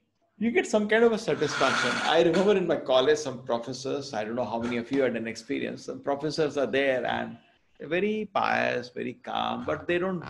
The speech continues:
take to spiritual life. They're very happy. They're very happy, you know, being more intelligent and wise. Uh, I, Sattva-guna is like a computer without virus, works with full power. And Rajoguna is a computer.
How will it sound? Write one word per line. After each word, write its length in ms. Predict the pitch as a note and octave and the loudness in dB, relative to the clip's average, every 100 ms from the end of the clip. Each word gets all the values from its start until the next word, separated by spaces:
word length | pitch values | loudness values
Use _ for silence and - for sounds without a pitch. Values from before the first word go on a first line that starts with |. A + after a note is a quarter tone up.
| - | -4
take 160 | C#3+ C3+ | -4 -4
to 60 | |
spiritual 460 | C3+ - D3 C#3+ C3+ | -6 -2 -4 -2 -4
life. 220 | G2 F#2+ | -4 -2
They're 140 | B2 C#3+ | 0 2
very 200 | D#3 E3+ | 2 2
happy. 480 | C#3+ C#3+ D#3 - - _ _ _ _ _ _ _ | 0 -2 -4 -6 -14 _ _ _ _ _ _ _
They're 140 | - A#2 | -8 -2
very 240 | B2 E3 | 0 0
happy, 340 | D3 C#3 C3+ C#3+ | 2 -2 0 -4
you 240 | C3+ A#2+ | -4 -4
know, 160 | B2 A#2+ | -6 -6
being 300 | A#2 A#2+ A#2+ | -4 -4 -2
more 180 | B2 | 0
intelligent 640 | A#2 A#2 A#2+ A2+ G#2+ A#2+ A2+ | 0 -2 -4 -4 -4 -4 -4
and 160 | G#2 | -6
wise. 500 | G2 G#2 G#2+ A#2 - _ _ _ _ _ _ _ _ _ _ - | -6 -4 -6 -8 -18 _ _ _ _ _ _ _ _ _ _ -10
Uh, 280 | - C#3+ - | 0 2 2
I, 220 | D3 D3 | 2 0
Sattva-guna 680 | D3 - F3 - G#3+ A3+ A#3 | -2 -2 0 4 6 6 4
is 160 | G#3+ F3 | 2 2
like 200 | F3 F3 | 2 0
a 80 | |
computer 440 | F3+ E3 D3+ F3 F3+ | -2 -4 -2 -2 0
without 260 | D3+ D3 | 0 0
virus, 520 | B2 G#2+ G#2 G2 - - _ _ _ _ _ _ - | -2 -4 -4 -8 -14 -20 _ _ _ _ _ _ -6
works 260 | D3 D3 | -6 -4
with 200 | C#3+ C#3 | -8 -6
full 160 | D#3+ D#3 | -6 -4
power. 340 | - A#2 - - _ _ _ _ _ _ _ _ _ _ | -2 -2 -4 -10 _ _ _ _ _ _ _ _ _ _
And 180 | - B2 | -6 0
Rajoguna 600 | B2+ C3+ F#3 F#3 F3 E3+ | 2 4 4 6 4 4
is 320 | B2+ C#3 C#3 C#3+ | 2 0 0 -2
a 280 | C3 B2 B2 | 0 0 -2
computer. 720 | B2+ A#2+ D3 C#3 C3 C3 | -6 -4 -2 0 0 -2